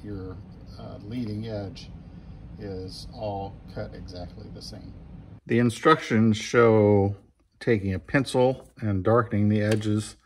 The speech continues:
of these planks. I do it a little differently, so let me show you. First you get a stack of them, kinda line them up. They're,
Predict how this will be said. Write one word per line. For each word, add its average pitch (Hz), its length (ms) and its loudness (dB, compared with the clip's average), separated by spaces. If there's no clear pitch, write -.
of 95 140 -2
these 101 200 2
planks. - 680 -2
I 104 140 -4
do 120 160 2
it 117 80 2
a 113 60 2
little 107 240 2
differently, 101 560 -2
so - 160 -8
let 104 140 -2
me 107 100 -2
show 104 240 -4
you. 87 240 -4
First 113 240 -2
you 127 80 -2
get 113 80 4
a 104 60 0
stack 101 400 -2
of 95 100 -4
them, 98 180 -2
kinda 98 280 -4
line 98 320 -2
them 92 180 -2
up. 92 260 -6
They're, 92 200 -2